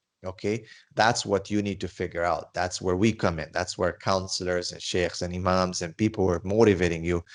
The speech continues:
uh, come in. So you, the person who's maybe not, you know, that does, does not see a purpose, is still responsible. Every human being has been created in such a way that they're not just lost,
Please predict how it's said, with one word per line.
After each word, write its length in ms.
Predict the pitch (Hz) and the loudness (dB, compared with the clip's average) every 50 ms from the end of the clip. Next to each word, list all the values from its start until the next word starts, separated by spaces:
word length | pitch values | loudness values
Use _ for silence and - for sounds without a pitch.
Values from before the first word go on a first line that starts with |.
| - - - - - - _ _ - | -20 -20 -20 -20 -20 -20 _ _ -2
uh, 140 | - 92 87 | 0 0 0
come 300 | - - - 110 98 107 | 0 2 2 2 4 4
in. 180 | 113 98 80 78 | 2 0 0 -4
So 140 | - - 92 | -4 -4 -2
you, 440 | 104 113 139 143 139 135 127 127 - - - _ _ _ _ - | 2 4 6 6 6 6 4 0 -6 -14 -20 _ _ _ _ -4
the 60 | 101 | -2
person 480 | - - 135 139 139 - - 123 113 | 4 8 8 8 8 6 4 2 2
who's 200 | 110 104 101 90 | 4 2 0 0
maybe 320 | 92 101 101 104 104 95 95 | -2 -4 -2 -2 -2 -2 -2
not, 400 | 92 104 120 113 87 - - - _ _ _ | 0 2 2 2 2 -2 -8 -14 _ _ _
you 100 | 95 87 | -10 -8
know, 160 | 85 85 82 - - _ - | -8 -8 -10 -12 -18 _ -8
that 100 | 101 98 | -8 -6
does, 160 | 92 98 98 | -4 -4 -4
does 180 | 95 98 92 95 | -4 -6 -4 2
not 220 | 101 110 117 117 | 4 4 4 4
see 120 | - - 92 | 2 0 0
a 40 | 85 | 0
purpose, 380 | - 87 82 - - - - - - - - _ _ _ _ _ | 0 -4 -4 -4 -6 -8 -8 -10 -12 -20 -20 _ _ _ _ _
is 120 | - 123 - | 2 2 2
still 300 | - - - 156 156 165 | 2 2 8 8 10 10
responsible. 880 | 156 135 123 - - - 120 113 120 113 - - 98 82 82 - - _ _ _ _ _ _ _ _ _ - | 10 8 6 4 0 2 2 2 2 0 -4 -4 -6 -6 -8 -12 -14 _ _ _ _ _ _ _ _ _ -2
Every 380 | 113 120 131 120 107 117 120 110 | 0 0 0 0 0 -2 -2 -2
human 500 | 107 - - 123 113 113 107 101 98 90 | -2 -2 -2 0 0 0 -2 -2 -4 -2
being 300 | 110 107 104 95 85 85 | 0 0 0 0 -2 -4
has 180 | 92 95 90 | -4 -4 -4
been 180 | 87 98 95 90 | -4 -6 -8 -8
created 300 | - - 101 104 104 104 | -2 2 4 4 4 4
in 60 | 104 | 2
such 280 | - - 110 110 - - | 2 2 2 2 4 2
a 80 | 107 | 4
way 240 | 92 95 98 110 117 | 6 6 6 4 4
that 220 | 107 98 90 90 | 4 4 4 6
they're 100 | 101 98 | 4 4
not 300 | 98 95 104 107 110 104 | 4 4 4 2 2 2
just 220 | - 104 - - - | 0 -4 -4 -4 -2
lost, 440 | 87 78 76 - - - - - | -2 -2 -2 -2 -4 -6 -6 -10